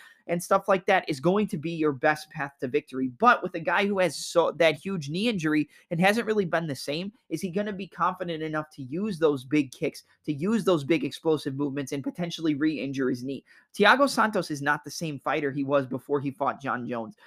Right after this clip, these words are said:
And based off that fact, I don't think anybody should be supremely confident in picking him. And I already said that, but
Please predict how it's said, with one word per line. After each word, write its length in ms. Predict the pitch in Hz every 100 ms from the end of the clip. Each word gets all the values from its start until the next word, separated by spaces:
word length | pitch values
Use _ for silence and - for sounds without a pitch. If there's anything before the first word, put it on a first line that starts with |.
| _ _ -
And 200 | 170 151
based 320 | 170 233 -
off 180 | 220 214
that 220 | 170 139
fact, 260 | 170 190 175
I 80 | 160
don't 160 | 208
think 160 | 233 202
anybody 440 | 175 196 156 139
should 200 | 135 147
be 80 | 139
supremely 560 | 139 151 - 165 156 139
confident 460 | 165 165 156 147
in 120 | 147
picking 360 | 139 226 214 190
him. 140 | 127
And 80 | 135
I 100 | 139
already 240 | 175 220 190
said 260 | - 156
that, 180 | 196 196
but 200 | 139 104